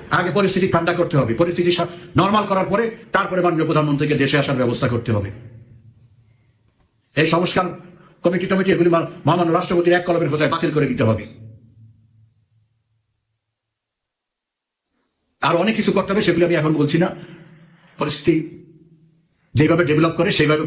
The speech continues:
সময় সময় বলবো। সেনাবাহিনীর দায়িত্ব হচ্ছে,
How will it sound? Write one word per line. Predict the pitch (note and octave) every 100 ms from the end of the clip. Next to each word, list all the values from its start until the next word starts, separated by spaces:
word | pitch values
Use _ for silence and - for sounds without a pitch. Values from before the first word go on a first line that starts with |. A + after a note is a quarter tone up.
| C#3+
সময় | D#3 D3+ D3
সময় | C#3+ C3+
বলবো। | D3 D#3+ F#3+ - - - - _ _ _ _ _ _ _ _ _ _ _ _ _ _ _ _ _ _ _ _ _ _ -
সেনাবাহিনীর | D3+ F#3+ G3 G3 G#3
দায়িত্ব | F3 F3+ F#3
হচ্ছে, | F3 F3 G3 G#3 -